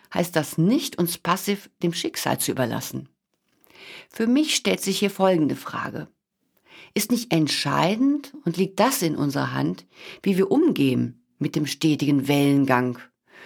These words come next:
und den individuellen Situationen? Hier einen Weg zu finden,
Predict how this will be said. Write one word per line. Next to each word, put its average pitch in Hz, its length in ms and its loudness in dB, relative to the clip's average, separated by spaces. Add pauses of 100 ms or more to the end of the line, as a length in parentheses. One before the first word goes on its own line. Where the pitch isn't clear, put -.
(440)
und 143 460 2
den 151 120 4
individuellen 143 580 2
Situationen? 123 840 -4 (1160)
Hier 269 360 2
einen 196 320 2
Weg 196 240 2
zu 135 120 -4
finden, 120 560 -6